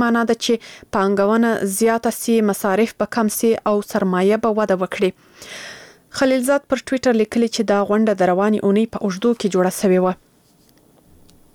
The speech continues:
د ننګرهار په مرکز جلال آباد کې د اور لګېدو په پیښه کې اتلس موټر سوځلي دي. د ننګرهار د والي ویاند عطاالله خوګیاڼي نن ازادي راډیو ته وویل چې تېره شپه ناوخته د جلال آباد ښار د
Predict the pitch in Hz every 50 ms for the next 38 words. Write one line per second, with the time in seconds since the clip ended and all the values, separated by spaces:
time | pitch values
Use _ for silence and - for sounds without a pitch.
0 | _ _ _ _ _ _ _ _ _ _ _ - - - 226 226 233 254 262 269
1 | 269 262 269 302 311 - - 311 294 277 247 - - 277 294 285 - 254 220 214
2 | 208 202 202 196 233 247 254 - - 226 196 190 - - 247 247 247 233 214 196
3 | 196 190 185 214 220 - 214 - - 226 220 - 226 214 - - - 208 - -
4 | 240 233 233 233 - - 196 190 - - 214 208 - - - 202 190 208 202 196
5 | 196 190 - 202 - - - - - - - - - - 214 220 220 226 220 220
6 | 220 214 214 208 247 254 254 247 247 220 208 202 196 202 240 233 233 220 226 226
7 | 220 - - 214 - - 220 202 196 190 196 208 220 - - 208 196 185 196 196
8 | 196 196 220 233 226 220 233 233 226 - 202 196 185 190 180 180 - 214 208 208
9 | 196 202 202 208 - 226 220 220 233 220 214 208 - - 220 - _ - - 233
10 | 226 214 214 - - - - 233 220 214 196 180 180 202 214 - - - 202 -
11 | - - - - - - - - 214 226 220 208 233 214 208 196 196 196 190 190
12 | - 226 247 - - - - 240 226 226 220 - 214